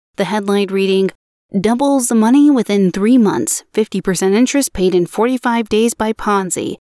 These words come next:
has thousands of investors." In this article, it speculated that Charles was worth around eight point five million dollars. Clarence Barron, who owned the Wall Street Journal, was brought in as a consultant,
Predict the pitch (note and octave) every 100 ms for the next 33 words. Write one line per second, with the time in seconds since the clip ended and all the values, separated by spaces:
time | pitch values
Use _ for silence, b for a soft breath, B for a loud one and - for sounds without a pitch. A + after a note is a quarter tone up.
0 | _ - E3+ - G#3+ A#3 A3 F3 D#3+ -
1 | F#3 F#3 F3 - D#3 - - - _ _
2 | _ _ _ - G#3 C4+ - F#3+ F3+ F3+
3 | E3 E3 F#3+ - A3 - D4 D4+ G#3+ F#3
4 | F#3 F#3 G3+ - - A#3 A#3+ - A3+ G#3+
5 | G3 F#3+ F#3+ F#3+ F#3+ F3+ - G3 - G#3
6 | G3 - F3+ E3+ F#3 F3 F3 E3 E3+ -
7 | D#3+ - - - _ _ _ _ _ -
8 | - F#4+ F#4 - A3 F#3+ F3+ E3 F#3+ G3
9 | G3 A3 G#3+ F#3+ F#3+ F#3+ - F3+ - A#3
10 | F#3 - - F#3+ G3 A3 A3 B3 D4 G3+
11 | G3 - F#3 G3 F#3 - F#3 E3 - -
12 | -